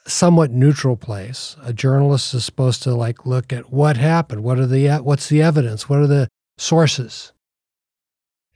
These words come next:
You're only as good a journalist as you got sources. What are your sources telling you? Where are they converging? What seems to be the narrative supported by multiple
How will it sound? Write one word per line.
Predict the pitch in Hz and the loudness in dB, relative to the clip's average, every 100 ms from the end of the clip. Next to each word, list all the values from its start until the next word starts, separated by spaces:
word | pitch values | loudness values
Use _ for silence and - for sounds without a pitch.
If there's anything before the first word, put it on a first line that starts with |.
| - | -20
You're | 147 143 143 | -8 -2 2
only | 147 160 156 143 | 4 6 6 4
as | 127 - - - 139 | 2 -2 -8 -12 -4
good | 160 156 | 2 2
a | 139 | 2
journalist | 147 147 160 139 123 - | 2 2 2 0 -2 -4
as | 113 | -2
you | 127 | -2
got | 127 120 | -2 -4
sources. | 107 170 151 - 127 - _ _ _ _ _ _ _ _ _ _ _ - | -4 -2 -2 -6 -14 -20 _ _ _ _ _ _ _ _ _ _ _ -2
What | 147 | 2
are | |
your | 151 143 | 4 4
sources | 160 147 - 139 | 2 0 0 -4
telling | - 165 156 | 0 2 2
you? | 120 | 2
Where | 120 147 165 | 2 4 4
are | 156 | 4
they | 151 143 | 4 2
converging? | 143 127 147 165 139 139 107 101 _ _ _ _ _ _ _ _ _ _ - | 2 2 2 2 2 2 0 -8 _ _ _ _ _ _ _ _ _ _ -4
What | 156 | -4
seems | - - 180 180 147 | -2 2 4 4 2
to | - 143 | 0 2
be | 156 | 4
the | 147 147 | 4 4
narrative | 147 156 165 160 135 127 - | 4 4 4 4 2 0 -4
supported | - 131 - 160 151 147 | -4 -6 -2 0 2 2
by | 131 127 | 2 2
multiple | 127 139 156 147 151 - 143 | 4 4 4 2 -2 -2 -4